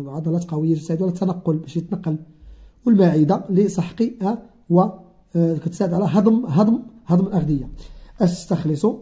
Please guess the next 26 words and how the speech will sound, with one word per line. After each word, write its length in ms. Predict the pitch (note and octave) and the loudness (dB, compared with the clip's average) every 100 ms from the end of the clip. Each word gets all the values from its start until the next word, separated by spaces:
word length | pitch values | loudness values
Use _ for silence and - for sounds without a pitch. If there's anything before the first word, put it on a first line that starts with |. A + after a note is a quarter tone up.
| - - | -14 -4
املا 580 | E3 D3 C#3+ D3 D#3 G#3 | -2 0 0 0 0 0
الفراغات 1080 | G3+ E3+ D#3 D#3 D#3 D#3 C#3 E3+ G3 F#3+ A3+ | 2 0 -2 -4 -4 -6 -4 -4 -2 -2 0
بما 280 | F3 E3 | 0 0
يناسب 520 | E3 D#3+ D#3 D3+ G#3 E3+ - - _ _ _ _ | 0 0 0 0 -2 -2 -10 -20 _ _ _ _
هضم، 960 | A#2+ A2+ F#3 E3+ C#3+ C#3+ D#3 F3 A#3 A#2 - - E3+ | -10 -4 -2 -2 -4 -6 0 2 2 -2 -8 -8 -8
التنقل، 520 | E3+ F3 F3 A#3 - | -2 -2 0 -2 -2
التنفس، 640 | - E3 D#3 B3+ - - G#3 | -2 -2 0 -2 -2 -4 0
يضخ. 340 | F#3 D3 C#3 C3 - _ - | 2 0 -4 -10 -14 _ -4
اذا 120 | F3 | 2
نقولوا 200 | E3+ G3 A3 - - | 4 4 2 -8 -8
تتوفر 640 | F3 A#3+ - E3 D3+ E3+ - A3+ | -2 -2 -2 -2 -4 -6 -10 -6
الحيوانات 760 | F3 A3 G#3 F#3+ G#3 A3 A#3 G3 F3 F3+ - | -4 0 0 0 0 0 -2 -2 -4 -6 -4
على 180 | G3 G3+ | 0 0
اعضاء 680 | G3 D#3+ D#3 F3+ B3 - F#3 | 0 0 2 2 2 0 0
اساسيه، 480 | G3 F3 D#3+ C#3 - | 2 0 0 -6 -10
اعضاء 560 | C3+ C3 E3 F#3+ F#3+ F#3+ | -12 -4 0 0 0 -4
اساسيه 760 | D#3+ C#3 D#3 D3+ D3 C#3+ C3+ - - _ _ _ _ _ _ _ _ _ _ _ _ _ F3 | -4 -2 -2 -2 -4 -8 -12 -14 -20 _ _ _ _ _ _ _ _ _ _ _ _ _ 0
لكل 360 | F3+ B3+ A3+ | 4 6 8
منها 200 | G#3+ A#3 | 6 6
وظيفه 360 | C#4 A3+ B3 C4 | 4 4 4 4
محدده، 460 | B3+ G#3+ F#3 C#3+ | 2 2 2 2
كل 180 | C#3 C4+ | 0 -4
وحده 240 | C4 F#3+ B3 | -2 -2 0
عندها 180 | A3+ | 0
وظيفه 260 | B3+ A3+ G#3+ | 2 2 2
محدده. 400 | F#3 D#3 D3 | 0 -2 -6